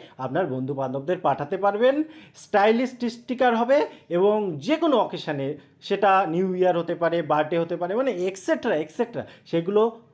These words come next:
ইউজ করতে পারবেন। দারুণ একটা অপশান,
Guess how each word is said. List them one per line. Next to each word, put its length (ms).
ইউজ 300
করতে 220
পারবেন। 460
দারুণ 640
একটা 260
অপশান, 540